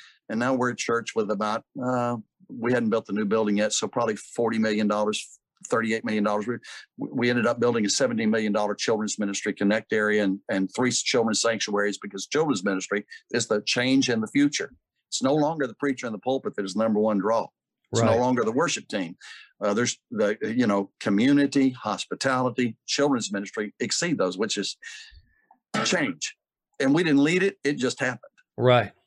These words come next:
Speaker 1: And culture shift. And so, um, I had a guy come in and,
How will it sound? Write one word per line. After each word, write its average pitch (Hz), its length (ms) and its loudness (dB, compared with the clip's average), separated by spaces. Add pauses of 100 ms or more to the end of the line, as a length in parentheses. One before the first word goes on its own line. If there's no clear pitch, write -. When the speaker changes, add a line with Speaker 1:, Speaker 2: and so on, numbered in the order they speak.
(300)
Speaker 1:
And 110 220 -4
culture 147 320 0
shift. 90 300 -6 (120)
And 120 100 -2
so, 127 400 2
um, 107 420 0 (1600)
I 123 60 0
had 135 140 0
a 117 40 -2
guy 127 220 0
come 127 260 0
in 131 360 2
and, 110 260 -6